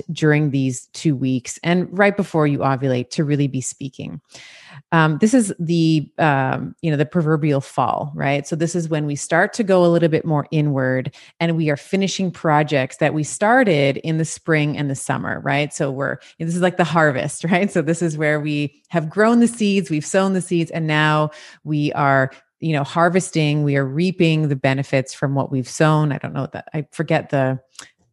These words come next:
reaping what you've sown. Is that a, is that a saying? Some, something like that, right? So we're reaping what we've sown. It's a time for us to,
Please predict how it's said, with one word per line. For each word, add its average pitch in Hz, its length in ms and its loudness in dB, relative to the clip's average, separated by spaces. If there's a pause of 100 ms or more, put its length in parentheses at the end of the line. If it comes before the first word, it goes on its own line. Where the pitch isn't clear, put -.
(120)
reaping 185 340 0
what 170 120 2
you've 160 120 -2
sown. 151 300 2
Is 151 80 0
that 147 180 2
a, 156 140 0
is 160 80 -4
that 151 100 2
a 156 60 0
saying? 147 420 -2
Some, 156 300 -2
something 196 340 2
like 147 140 0
that, 120 160 -2
right? 165 200 0 (300)
So 175 140 2
we're 160 120 6
reaping 202 300 2
what 170 140 0
we've 156 160 -2
sown. 143 480 0 (720)
It's 175 100 -2
a 175 60 2
time 165 400 2
for 165 240 -2
us 151 320 -2
to, 139 580 -4